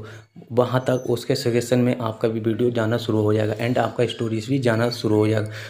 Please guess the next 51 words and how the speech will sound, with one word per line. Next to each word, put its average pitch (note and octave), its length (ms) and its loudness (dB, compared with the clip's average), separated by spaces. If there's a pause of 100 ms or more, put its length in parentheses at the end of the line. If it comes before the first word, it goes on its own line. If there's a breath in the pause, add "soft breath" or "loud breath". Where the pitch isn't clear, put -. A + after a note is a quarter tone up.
(140 loud breath)
दोस्तों B2 220 0
जब A#2+ 220 4
उन, B2 220 0
आपका A#2+ 320 4
स्टोरीज A#2+ 460 0
उनके A2+ 220 0
पास A#2 280 2
जाएगा A2 280 -2
तब - 460 -4
ये A2+ 100 6
स्टोरीज A2 340 -2
पर C3+ 220 2
व्यू A2 200 6
आना A#2 220 2
स्टार्ट G#2+ 320 -4
होगा। G#2+ 200 -2 (340 loud breath)
दोस्तों B2 260 0
तो C#3 120 4
मैं A2+ 200 2
उम्मीद A2+ 340 2
करता B2 260 2
हूँ B2 120 2
जो A#2+ 120 4
मैंने A#2+ 240 2
जानकारी A2+ 440 0
बताई A2+ 280 0 (260 loud breath)
वो A#2 100 2
आपको A#2 240 0
रियल A2+ 340 2
and B2+ 120 2
जेन्युइन A2+ 380 2
बताई G#2+ 260 0
दोस्तों। A2 320 -2 (460 loud breath)
आपको B2+ 360 2
मैं B2+ 220 4
दावे A2+ 280 2
से A2+ 100 -6
कह A2+ 140 -2
सकता A2+ 280 -8
हूँ A#2+ 120 -6
आप A#2+ 180 2
अगर B2 180 2
तीन B2 280 0
दिन B2 120 0
ऐसा A#2 240 -2
काम A#2 200 -6
कर A2 180 -6
लेते A2 220 -2
हो A#2+ 100 -6 (260 loud breath)
तो A#2 80 -10
दोस्तों A#2 320 -2